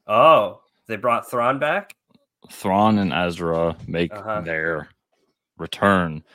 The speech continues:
Speaker 1: Okay.
Speaker 2: So, I guess for starts, it starts off when, like, they're inside the whale and they're going through hyperspace.
Speaker 1: Mm-hmm. Oh, yeah, I forgot the hyperspace whales.
Speaker 2: Yeah, and, uh,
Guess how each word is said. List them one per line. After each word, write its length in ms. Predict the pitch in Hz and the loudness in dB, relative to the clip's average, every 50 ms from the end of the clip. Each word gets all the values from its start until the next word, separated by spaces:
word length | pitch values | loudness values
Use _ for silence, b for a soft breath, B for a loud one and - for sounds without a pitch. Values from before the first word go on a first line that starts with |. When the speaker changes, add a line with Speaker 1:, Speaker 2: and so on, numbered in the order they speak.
| b b b b - | b b b b -8
Speaker 1:
Okay. 360 | 107 117 - 117 98 98 101 101 _ _ _ _ _ _ _ _ _ _ _ _ - | -8 -6 -4 -4 -6 -6 -6 -8 _ _ _ _ _ _ _ _ _ _ _ _ -10
Speaker 2:
So, 460 | - - 120 113 110 107 101 - _ _ _ _ _ _ _ _ _ _ - _ _ _ _ _ _ _ _ _ _ - - | -2 0 2 4 4 2 0 -4 _ _ _ _ _ _ _ _ _ _ -20 _ _ _ _ _ _ _ _ _ _ -14 -4
I 120 | - 117 117 | -2 0 2
guess 280 | 120 127 120 - - - _ 80 90 - _ - | 2 2 0 0 -6 -12 _ -20 -20 -20 _ -4
for 160 | - 135 127 | -4 -2 -2
starts, 580 | - - - 131 135 135 131 117 - - - - - 73 65 - _ _ - 208 - _ _ B B B B B B B B B B B _ _ _ _ - | -2 0 4 6 6 6 4 2 -2 -10 -12 -12 -16 -20 -20 -20 _ _ -20 -20 -20 _ _ B B B B B B B B B B B _ _ _ _ -14
it 120 | 113 - | -12 -10
starts 380 | - - 139 135 139 131 - 95 | -6 -2 0 0 0 0 -2 -4
off 500 | 85 87 95 101 110 113 - - - - | -2 2 4 4 4 2 -2 -14 -20 -16
when, 240 | - 95 95 95 95 | -8 -6 -4 -4 -2
like, 200 | 95 90 87 - | -2 -2 -4 -2
they're 140 | - 98 82 | -4 -6 -4
inside 420 | 95 98 92 - 101 95 95 90 | -4 -8 -8 -4 -2 -2 -2 -2
the 80 | 87 87 | -4 -8
whale 320 | 82 85 85 87 90 92 | -6 -4 -2 0 0 0
and 100 | 90 87 | -2 -4
they're 60 | 85 80 | -6 -8
going 200 | 85 87 85 80 | -8 -8 -8 -8
through 160 | - 82 92 | -12 -14 -12
hyperspace. 720 | 80 82 - - - - - - 92 98 101 104 - - _ _ _ _ - | -12 -12 -12 -12 -14 -14 -12 -10 -8 -8 -8 -10 -12 -18 _ _ _ _ -18
Speaker 1:
Mm-hmm. 240 | 113 101 101 98 98 - | -16 -14 -14 -16 -14 -8
Oh, 80 | 101 101 | -6 -4
yeah, 180 | 98 98 95 92 | -4 -2 -4 -4
I 20 | |
forgot 240 | - - 98 92 - | -6 -6 -8 -6 -6
the 80 | 87 | -8
hyperspace 580 | - 156 - - 95 87 - - 90 90 - - | -10 -10 -12 -12 -14 -16 -14 -14 -16 -16 -14 -14
whales. 320 | 90 92 90 92 - _ _ _ _ _ _ | -14 -12 -12 -12 -14 _ _ _ _ _ _
Speaker 2:
Yeah, 320 | - 95 95 90 87 85 80 | -10 -8 -6 -4 -4 -4 -4
and, 260 | 80 98 98 92 92 | -2 -2 -2 0 0
uh, 380 | 92 90 90 87 87 85 85 | 2 2 2 0 0 -2 -6